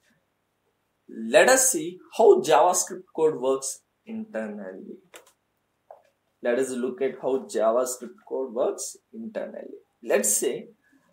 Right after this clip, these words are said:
you write your JavaScript code and we wanted to have some effect, that effect, interactive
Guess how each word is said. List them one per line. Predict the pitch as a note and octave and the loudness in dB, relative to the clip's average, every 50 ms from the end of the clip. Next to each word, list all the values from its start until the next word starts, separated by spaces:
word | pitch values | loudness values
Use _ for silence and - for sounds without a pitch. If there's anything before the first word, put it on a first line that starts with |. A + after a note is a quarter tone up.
| _ _ _ _ _ | _ _ _ _ _
you | - C#3+ C#3+ | -8 -8 -4
write | B2+ C#3+ D#3+ F#3 A#3+ A3 G#3+ | 4 6 8 8 8 6 6
your | A3 G3+ F#3+ F#3 F#3 C#3+ | 6 6 6 6 0 -2
JavaScript | C#3 - A#2+ B2 B2 B2+ B2+ C3 C#3 C#3 C#3 C3+ - - - B2+ B2 B2 - _ - _ | -8 -6 0 2 4 6 6 6 6 6 4 2 -2 -8 -8 -12 -14 -14 -14 _ -20 _
code | - - - - - _ _ _ _ _ _ _ _ _ _ _ _ _ | -20 -20 -20 -20 -20 _ _ _ _ _ _ _ _ _ _ _ _ _
and | - D3 D3+ | -2 0 0
we | D3 D3 | 0 0
wanted | C3 B2 C#3+ D3 E3 G3 G3+ A3 G#3 G3+ - | 4 6 6 6 6 6 6 4 4 4 6
to | - G3 F#3+ - - | 4 4 4 4 -4
have | - E3 B2 C3+ D3+ - - | 0 2 4 4 4 4 2
some | - E3+ E3 G3+ G#3 - - - _ _ _ _ _ _ - | 2 0 0 0 -2 -8 -10 -16 _ _ _ _ _ _ -4
effect, | C3 B2 - - - F3 - - - - - - - _ G#2+ | -4 -4 -4 -4 -2 -2 -2 -2 -8 -16 -20 -20 -20 _ -2
that | A#2+ A#2+ A#2 - - | -2 -2 -2 -2 -2
effect, | - C3 - D#3+ D3+ - - | -4 -2 0 0 -2 -2 -2
interactive | A#2 A#2 - - - D#3+ D#3 D#3+ D#3+ E3 D#3+ - - - E3+ D#3+ | -6 -8 -4 2 4 6 8 8 6 6 4 0 0 0 0 0